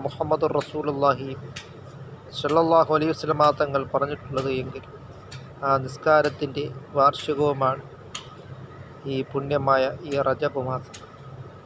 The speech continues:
അതുകൊണ്ട് നാം ഈ റജബ് മാസത്തെ ആദരിച്ചുകൊണ്ട് നാം ധാരാളം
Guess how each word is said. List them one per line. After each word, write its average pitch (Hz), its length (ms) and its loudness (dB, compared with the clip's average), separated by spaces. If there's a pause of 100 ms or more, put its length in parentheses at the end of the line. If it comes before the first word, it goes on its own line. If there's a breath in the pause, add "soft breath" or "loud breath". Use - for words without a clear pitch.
(400)
അതുകൊണ്ട് 139 420 -2
നാം 135 140 6 (220)
ഈ - 20 0 (120)
റജബ് 139 440 2
മാസത്തെ 139 400 2 (100)
ആദരിച്ചുകൊണ്ട് 139 600 2 (100)
നാം 127 140 6 (1000)
ധാരാളം 156 440 6